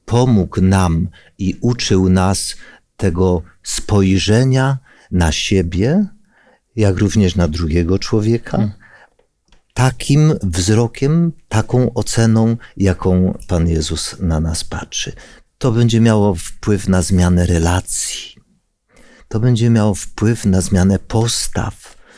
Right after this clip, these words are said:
Speaker 1: I tego życzę nam i życzę każdemu z was, moi drodzy, którzy dzisiaj również towarzyszyliście naszemu rozważaniu. Chcę modlić się, kończąc to studium.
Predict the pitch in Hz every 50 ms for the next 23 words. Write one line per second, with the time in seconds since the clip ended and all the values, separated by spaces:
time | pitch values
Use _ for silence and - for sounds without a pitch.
0 | - - - _ _ 107 95 - 139 131 - 123 117 107 104 - - 104 90 85
1 | 98 101 - - - 98 90 90 90 85 - - - - _ _ _ _ _ _
2 | - 95 98 110 123 143 156 160 156 - - _ _ _ - 107 95 101 95 -
3 | - 104 95 92 92 92 90 - - - - 104 101 92 - 120 113 104 98 98
4 | 90 - - 87 82 82 90 - - - - - - - _ _ _ - 90 87
5 | 82 80 87 85 85 82 - - 90 82 80 - - - _ _ _ _ _ _
6 | - - - 95 82 76 - 95 90 82 80 87 101 98 - - 104 95 90 87
7 | 87 - 90 92 82 78 - - 90 76 92 80 85 80 78 76 78 82 78 80
8 | - - - 90 80 82 82 - - - - - 90 87 82 - - - 82 82
9 | 80 80 80 80 - - 87 90 85 - - 98 95 - - - - - - -
10 | 101 98 - _ _ _ _ _ _ _ _ _ _ _ - - - - - -
11 | - - - - - - _ _ _ - - - 151 147 135 139 131 113 95 87
12 | 107 127 120 101 82 80 78 80 78 - - - 95 92 95 95 92 80 - -
13 | - _ - - - _ - - 85 71 67 - - 78 73 - - - 57 -
14 | - - 73 73 - 62 60 - - -